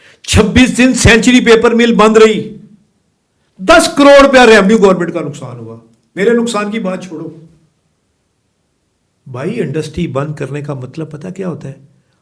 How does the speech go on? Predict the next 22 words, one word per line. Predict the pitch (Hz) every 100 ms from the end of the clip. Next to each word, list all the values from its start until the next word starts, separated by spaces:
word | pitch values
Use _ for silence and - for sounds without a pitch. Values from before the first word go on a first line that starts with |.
| _
آپ | 131 -
نے | 175 175 - - _
گورنمنٹ | - 139 143 170
کا | 151
گلا | 131 123 151
گھونٹ | 117 110 113
دیا | 101 98
ہے۔ | _ _ _ _ _ _ _ _ _ 131
ہمارے | 135 156
بیوروکریٹس | 113 127 139 151 127 139 143
کو | 151
یہ | 120 139
نہیں | 139 127 185 180
پتا | 120 120 117 - - _
کہ | 151
انڈسٹری | 127 139 143 165
بند | 127 127 151
کرنے | 139 127 143
کے | 143
نقصانات | 131 - - 120 143 156 -
کیا | 98
ہیں۔ | - -